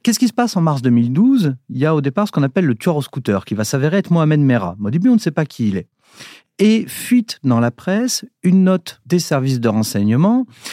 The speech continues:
disant qu'il travaille sur deux pistes, un djihadiste, ce qui sera le cas, ou l'ultra-droite. C'est normal. Donc, ça fait seize ans qu'ils utilisent ce vocabulaire, eux. Le problème, c'est que dans l'espace public, c'est un vocabulaire qui n'est pas utilisé.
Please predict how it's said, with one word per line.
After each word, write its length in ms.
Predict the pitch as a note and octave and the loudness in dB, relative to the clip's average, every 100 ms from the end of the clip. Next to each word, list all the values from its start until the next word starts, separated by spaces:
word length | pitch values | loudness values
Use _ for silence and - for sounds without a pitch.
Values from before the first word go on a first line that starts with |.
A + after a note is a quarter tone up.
| - - | -16 -6
disant 260 | C3 F3+ | 0 0
qu'il 120 | G3+ | 0
travaille 260 | C#3+ C#3+ C#3 | -4 -2 -2
sur 180 | - G2 | -2 -8
deux 220 | G2+ C#3+ | -4 -4
pistes, 560 | - A3 C4 A#3+ - - _ _ | 0 0 0 -2 -10 -20 _ _
un 120 | C#3+ | -2
djihadiste, 600 | C3 G#2+ G#2+ A3+ B3 - | 0 0 2 0 0 -8
ce 100 | - | -18
qui 100 | - | -10
sera 160 | A#2 - | -6 -6
le 60 | G#2+ | -2
cas, 200 | A3 B3+ - _ _ | -2 -4 -10 _ _
ou 100 | G#3+ | 0
l'ultra-droite. 680 | G3+ F3+ - B2+ F#2+ G2 - _ _ _ - - - _ _ - | 2 0 -4 -4 -4 -6 -12 _ _ _ -20 -20 -20 _ _ -8
C'est 120 | C3 | -2
normal. 280 | D#3+ E3 D3 - | 0 0 -2 -2
Donc, 220 | A#2+ A#2 - | 0 0 -6
ça 220 | - A2 | -6 -4
fait 160 | - | -2
seize 280 | A#2 - F#3+ | -2 0 2
ans 140 | G3+ G#3 | 2 0
qu'ils 180 | - C#3 | -2 0
utilisent 300 | B2+ D#3+ D#3 | 0 2 0
ce 80 | - | 2
vocabulaire, 720 | C#3 C#3+ C#3+ C#3 C3+ A#2+ - _ | 0 2 0 2 2 0 -6 _
eux. 220 | A2 G#2 - | -2 -2 -2
Le 100 | A#2+ | -2
problème, 340 | A#2+ C3+ G3 | -2 -2 0
c'est 120 | G#3 B2+ | -2 -2
que 40 | |
dans 220 | C3 C3+ - | -2 -4 -6
l'espace 340 | B2 - B2 | -10 -6 -6
public, 320 | - B2+ E3 | -4 0 0
c'est 100 | - | 0
un 40 | B2 | -4
vocabulaire 420 | B2 C3+ C#3+ E3 | -2 -2 0 -2
qui 80 | - | -4
n'est 60 | |
pas 120 | A#2 C3 | -2 -4
utilisé. 540 | B2+ A#2+ A#2 G2 F#2+ | -4 -6 -4 -4 -6